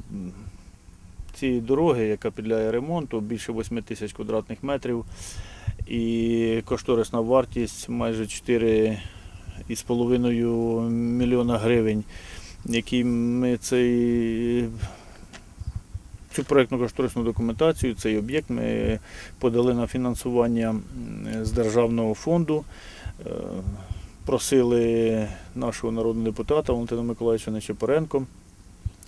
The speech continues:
який, до речі, нагадати, і в минулому році допомагав нам з коштами, і в цьому році, м,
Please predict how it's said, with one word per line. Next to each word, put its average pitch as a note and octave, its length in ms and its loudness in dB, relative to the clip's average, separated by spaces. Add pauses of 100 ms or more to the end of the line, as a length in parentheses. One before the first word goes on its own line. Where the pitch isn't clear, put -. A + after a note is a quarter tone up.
який, A#2 260 -2
до A#2+ 120 0
речі, A#2+ 260 2
нагадати, A2+ 800 0
і G#2+ 600 -4
в G#2+ 220 -6
минулому C#3+ 460 0
році C#3 240 6
допомагав A#2+ 520 0
нам A#2+ 160 0
з - 60 -10
коштами, A2+ 560 -2 (540)
і A#2 140 -2
в G2+ 40 -6
цьому D#3+ 320 2
році, B2 680 2
м, G#2+ 320 -4